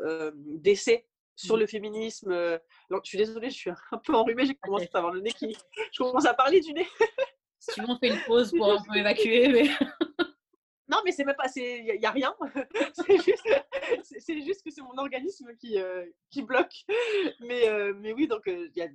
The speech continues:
Speaker 1: plusieurs phénomènes. Déjà, il y a des recommandations d'amis, comme ce que je disais. En ce moment, je suis en train de beaucoup, euh, lire d'essais féministes, antiracistes, à côté desquels je suis totalement passée. Parce que, alors,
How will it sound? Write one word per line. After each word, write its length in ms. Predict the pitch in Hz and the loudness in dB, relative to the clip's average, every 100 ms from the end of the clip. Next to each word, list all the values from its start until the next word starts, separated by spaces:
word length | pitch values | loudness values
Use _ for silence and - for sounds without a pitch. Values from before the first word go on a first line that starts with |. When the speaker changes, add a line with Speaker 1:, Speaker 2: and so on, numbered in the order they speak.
| _ | _
Speaker 1:
plusieurs 260 | - 214 220 | -10 -4 -4
phénomènes. 280 | 226 202 202 | -4 -6 -4
Déjà, 160 | 190 208 | -4 -2
il 40 | |
y 20 | 185 | -4
a 20 | |
des 80 | 170 | -6
recommandations 540 | 170 180 160 165 170 | -12 -12 -8 -8 -6
d'amis, 280 | 160 208 240 | -8 -8 -4
comme 160 | - | -6
ce 80 | - | -4
que 140 | - 170 | -6 -6
je 40 | |
disais. 360 | - 180 208 277 | -6 2 2 2
En 80 | - | -4
ce 120 | - | -10
moment, 140 | 170 214 | -8 -8
je 80 | - | -6
suis 80 | |
en 100 | 175 | -8
train 180 | 160 180 | -6 -8
de 320 | 165 156 143 139 | -6 -6 -8 -8
beaucoup, 680 | 175 214 - 226 226 190 - | -6 -6 -4 0 2 2 0
euh, 120 | 165 170 | -2 0
lire 260 | 190 208 | 2 0
d'essais 480 | 175 170 196 - 226 | 2 2 2 2 -6
féministes, 460 | - 185 175 214 196 | -2 -4 -4 -8 -6
antiracistes, 500 | - 170 - 233 - - - | -4 -4 -4 -10 -14 -16 -6
à 80 | 202 | -4
côté 160 | 214 240 | 2 2
desquels 220 | 214 285 | 4 0
je 60 | - | -2
suis 160 | - | -12
totalement 340 | 220 247 233 214 | -8 -4 -4 -4
passée. 340 | 208 - - _ _ _ | -6 -6 -10 _ _ _
Parce 140 | 190 185 | -2 2
que, 100 | 185 | 4
alors, 260 | 165 160 | 2 0